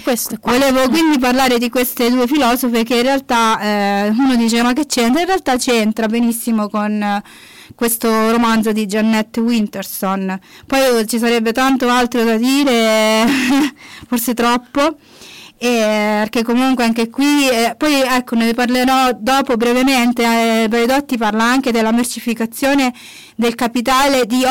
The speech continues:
Speaker 2: oggi, contemporaneo, che non è, lei ribadisce, non è lo stesso di Marx e Hegel, ma è un'altra cosa, perché oggi il capitale ha tutt'altro, eh, una struttura completamente diversa.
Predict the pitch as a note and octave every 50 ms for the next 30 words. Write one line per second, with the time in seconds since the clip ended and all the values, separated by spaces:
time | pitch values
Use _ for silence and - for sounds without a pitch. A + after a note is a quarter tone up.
0 | C4 B3+ A#3+ A3 F#3+ - G#3+ G#3 A3+ A3+ A3+ - A#3+ A#3+ A3+ C4 C4 A#3+ A#3 A3
1 | G#3+ A#3+ A#3 A#3 A#3+ B3+ C4 C#4 D4 D4 C#4+ D4 - - A3+ A#3+ B3+ B3+ B3+ B3
2 | A3+ A3+ A3+ A3+ A3 A#3+ A#3+ - - G#3+ G#3+ G#3+ A3 A#3 B3+ B3+ B3+ A#3+ A3+ A#3
3 | - - A#3 G#3+ G#3+ - - - A#3+ A3 A3 A3+ - - - - - - - -
4 | - G#3+ A3 A3 A3+ A3+ A3+ G#3 G#3 - - - - - A3 G#3+ - G#3+ A3 A3
5 | A3 A3 G#3 F#3+ F#3 F#3+ F#3+ F#3 F#3 F#3 F3+ F3 F#3 - - - - - - -
6 | - - A#3 A#3 - A3 B3+ C4 B3+ B3+ B3 A#3+ - B3 B3 A#3+ C#4 C4 A#3 A3
7 | G#3+ - G#3 F#3+ G#3+ G#3 - - A#3 A3 A3 A3+ A#3 B3+ B3+ B3 A#3+ C#4 D4 D4+
8 | B3+ - A#3 A3 G#3+ B3+ B3 - A#3+ G#3+ A3 A3 A3 A3+ A3+ A3+ A3+ G#3+ G#3 A3
9 | A3+ A3 G#3+ - G#3 - - A#3 - - B3 A#3+ A#3+ A#3 A#3 B3 A#3+ A3+ A#3 A3+
10 | - G#3 G#3 G3+ G3+ G3 G3 G3 G#3 - - - _ _ _ - - - - -
11 | _ _ - - - - - - - A#3+ B3 A#3+ A#3+ A#3+ - B3 C4+ C4 - D4+
12 | D4 C#4 B3+ A#3 A#3+ A3+ A#3 A#3 A#3 A#3+ B3 B3 A#3+ B3 A#3 C#4 C#4+ C4 A#3+ A#3
13 | A#3 A#3 A3+ - - B3+ C4 D4